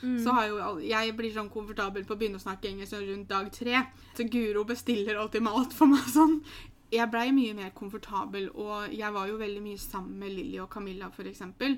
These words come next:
Speaker 1: Mm.
Speaker 2: Men det er jo også det at når vi da var sammen med engelske personer, så snakket jo vi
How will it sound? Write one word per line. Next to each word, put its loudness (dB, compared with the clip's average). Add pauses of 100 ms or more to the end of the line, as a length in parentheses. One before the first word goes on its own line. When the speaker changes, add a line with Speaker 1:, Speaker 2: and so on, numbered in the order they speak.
(160)
Speaker 1:
Mm. -4
Speaker 2:
Men -2
det -4
er -4
jo -2
også -6
det -6
at -8
når -6
vi -4
da -6
var -6
sammen -10
med -8 (220)
engelske -8
personer, -10
så -8
snakket -8
jo -8
vi -8